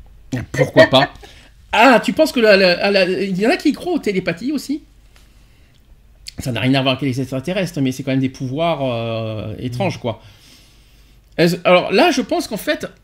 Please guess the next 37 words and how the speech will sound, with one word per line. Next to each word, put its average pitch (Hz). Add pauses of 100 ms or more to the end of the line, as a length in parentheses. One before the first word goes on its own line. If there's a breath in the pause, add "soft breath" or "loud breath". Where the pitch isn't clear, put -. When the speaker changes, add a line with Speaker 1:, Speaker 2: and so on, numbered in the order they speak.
(200)
Speaker 1:
ce -
qu'on 147
est -
en 135
train 147
de 165
dire, 240
il 147
y -
a 127
peut-être 139
certains 151
qui 147
ont 127
des 127
sixièmes 143
sens, 180
des 143
trucs 135
bizarres. 143
Euh, 120
les 143
médiums, 156
ils 131
sont, 120
euh, 120
voilà, 139
on 143
a 143
peut-être 147
des 139
pouvoirs, 165
euh, 110 (500)
surnaturels, 165
peut-être, 175
développe-, 151
surdéveloppés, 175